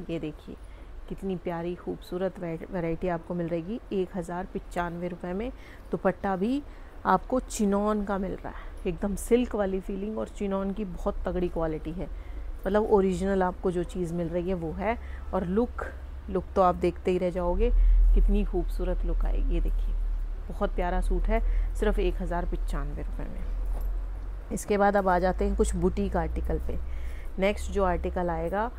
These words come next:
वो बहुत खूबसूरत ऑर्गेन्जा के फैब्रिक के अंदर मिलेगा। और लुक देखिए कितनी प्यारी आ रही है,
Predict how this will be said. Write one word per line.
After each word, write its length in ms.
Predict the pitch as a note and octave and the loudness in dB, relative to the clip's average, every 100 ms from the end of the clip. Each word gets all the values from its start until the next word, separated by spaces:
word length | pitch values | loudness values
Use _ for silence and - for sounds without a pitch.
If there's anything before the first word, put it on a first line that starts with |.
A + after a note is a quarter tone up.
| - - - | -10 -10 -4
वो 160 | F3+ F3 | 0 2
बहुत 400 | F3+ - G#3+ - | 2 2 2 2
खूबसूरत 580 | G#3 F3+ - A3 B3 - | -4 -2 0 2 2 0
ऑर्गेन्जा 500 | G3 G3 G3 G3+ G3 | 2 4 2 2 0
के 140 | F#3+ G#3 | 0 -2
फैब्रिक 400 | F#3 E3 F#3 F3 | 0 0 -2 -2
के 100 | G3 | 0
अंदर 260 | F3+ F3+ F#3 | 0 0 0
मिलेगा। 460 | F#3 F#3 G#3 B3+ - - - - - | 0 0 0 -2 -4 -14 -14 -10 0
और 220 | G3 A#3 - - G#3+ | 2 2 -2 -6 0
लुक 380 | G3+ B3 - - - - - | 2 2 -2 -12 -14 -14 -4
देखिए 260 | F3+ E3+ F3 | -4 -4 -6
कितनी 280 | F3 G3 | -6 -4
प्यारी 340 | F3 E3+ D#3 D#3+ | -4 -4 -2 -4
आ 100 | G3 | -4
रही 140 | |
है, 80 | E3 | -4